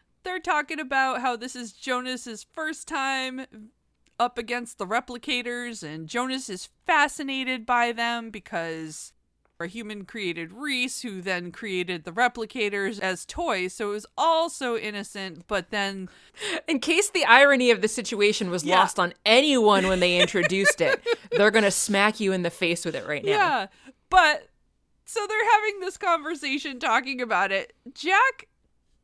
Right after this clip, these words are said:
Speaker 1: takes a plastic
Speaker 2: <laughs>
Speaker 1: fork for some reason and goes to try to eat some of Teal'c's ice cream. And Teal'c pulls it away, looks at him,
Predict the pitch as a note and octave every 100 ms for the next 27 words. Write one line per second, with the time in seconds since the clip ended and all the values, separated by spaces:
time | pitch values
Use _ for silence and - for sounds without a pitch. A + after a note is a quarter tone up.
0 | - G4+ F4+ - C4 F4 D#4 D4 C#4 -
1 | - - C4 D#4 - - C4 B3 A3 F#3
2 | E3+ D#3 F3 D3 D#3+ A3+ - - - -
3 | C4 - A3+ _ _ C4+ C#4+ B3 D4 F#4
4 | - F4+ - B3+ D4+ D#4 - _ - C#4
5 | - F4 E4 C#4 A#3 C#4+ C4+ - - -
6 | A#3 - - C#4+ F3+ E3+ F3+ A#4 - -
7 | G4+ - _ _ C4+ G3+ - C#4+ D4 -
8 | C4 C#4+ D4 E4 D#4 C#4+ A#3+ G3+ G3 G3
9 | - _ _ _ _ - A#3+ G#3+ E4+ -
10 | - - A#3 F#3+ - F#3 D#3 E3+ F3